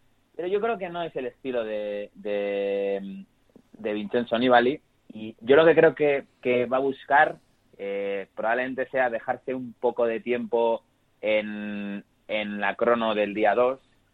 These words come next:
y tiene marcado en el calendario, eh, la etapa, la etapa del, del, del cuarto día,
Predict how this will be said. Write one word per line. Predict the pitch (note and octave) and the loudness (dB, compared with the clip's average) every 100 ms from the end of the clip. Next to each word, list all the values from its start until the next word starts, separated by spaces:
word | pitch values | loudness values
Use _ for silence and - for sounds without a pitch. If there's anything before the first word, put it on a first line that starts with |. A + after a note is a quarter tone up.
| _ _ _ - - | _ _ _ -18 -10
y | A2+ | -4
tiene | B2 B2 B2 | 0 2 4
marcado | A#2+ A2+ B2 | 2 4 2
en | |
el | A#2+ G#2+ | 0 -2
calendario, | A2 A2 A2 A#2+ B2+ B2+ B2 _ _ _ _ | -2 -2 -2 -2 0 -2 -4 _ _ _ _
eh, | - G2+ | -14 -12
la | G2 F#2+ | -8 -8
etapa, | F#2 G#2 A2 G#2 G2 | -4 -2 0 0 -2
la | F#2 G2 | -6 -6
etapa | G#2 G2+ A2 | -4 -2 0
del, | G#2 G2+ G2+ - | -2 -6 -14 -8
del, | G2+ F#2+ F#2+ F#2+ | -6 -6 -8 -8
del | F#2+ | -6
cuarto | F#2 G#2 G2 | 0 0 2
día, | F#2+ G#2 G#2+ | 0 2 0